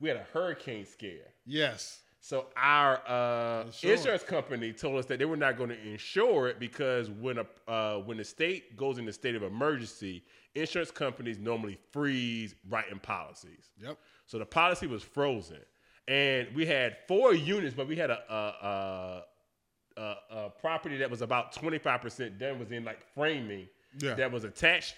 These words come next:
Speaker 1: to it as well. So we had total of six units, and this property didn't have any windows or anything.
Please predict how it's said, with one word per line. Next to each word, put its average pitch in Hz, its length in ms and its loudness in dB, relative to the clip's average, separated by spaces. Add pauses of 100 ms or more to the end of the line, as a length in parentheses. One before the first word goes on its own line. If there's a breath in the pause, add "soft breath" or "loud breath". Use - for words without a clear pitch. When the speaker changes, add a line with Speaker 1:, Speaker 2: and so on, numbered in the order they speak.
(100)
Speaker 1:
to 127 180 0
it 113 80 -2
as 95 140 -4
well. 127 460 4
So 120 140 -6
we 117 100 -2
had 131 160 2
total 139 240 0
of - 60 -8
six 214 340 -6
units, 104 400 -4 (340 soft breath)
and 113 140 -6
this - 100 2
property 139 360 2
didn't 110 120 -2
have 110 160 0
any 110 180 -6
windows 151 460 0
or 113 120 -2
anything. 110 480 0